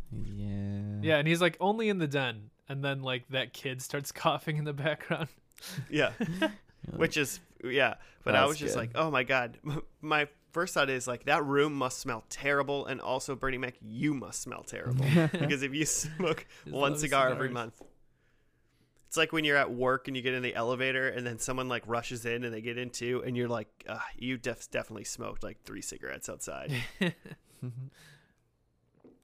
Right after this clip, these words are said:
Speaker 1: I could smoke a cigar right now.
Speaker 3: Yeah, but do you wanna smoke one
Speaker 1: <laughs>
Speaker 3: every single night, Jimmy?
Speaker 1: No, I don't.
Speaker 2: Yeah, just, like, in a room in your house. <laughs>
Speaker 1: Oof.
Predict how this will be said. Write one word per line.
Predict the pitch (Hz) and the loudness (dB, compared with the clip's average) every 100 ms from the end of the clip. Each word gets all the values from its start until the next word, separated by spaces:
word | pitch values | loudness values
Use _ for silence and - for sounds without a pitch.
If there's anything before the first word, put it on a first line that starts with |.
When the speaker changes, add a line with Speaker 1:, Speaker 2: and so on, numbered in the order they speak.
| _ - _ _ - | _ -20 _ _ -6
Speaker 1:
I | 170 | -4
could | - 139 | -2 0
smoke | 113 98 | 0 0
a | 87 | -2
cigar | - 92 92 90 | -2 0 2 2
right | 95 | 2
now. | 98 104 - _ _ _ _ _ _ _ _ _ _ _ - - - | 2 0 -4 _ _ _ _ _ _ _ _ _ _ _ -14 -6 -6
Speaker 3:
Yeah, | 123 139 120 | 0 2 2
but | 120 110 - | 0 -2 0
do | |
you | 131 | 2
wanna | 123 | 2
smoke | 120 127 127 | 2 4 6
one | 123 127 - | 6 2 -2
Speaker 1:
<laughs> | - | -4
Speaker 3:
every | 113 113 123 127 | -4 0 0 0
single | - 139 120 120 | 0 0 0 0
night, | 117 110 120 | -2 -4 -4
Jimmy? | 131 139 135 - - | -6 -6 -6 -6 -4
Speaker 1:
No, | 107 120 101 - - | -2 -2 -4 -6 -8
I | 104 | -4
don't. | 110 107 | -2 -2
Speaker 2:
Yeah, | |
just, | 123 131 | -4 -6
like, | 131 135 - - - - - | -6 0 -2 -2 -10 -12 -2
in | 180 185 | 2 6
a | 170 | 6
room | 131 131 151 151 | 6 4 2 2
in | 139 | -2
your | 131 127 | -2 0
house. | 120 127 - - - 143 - - 220 - | 0 0 -4 -8 -8 -8 -8 -4 -2 0
<laughs> | 294 - _ - - - | -2 -4 _ -20 -16 -8
Speaker 1:
Oof. | 60 - - - | -8 -8 -14 -16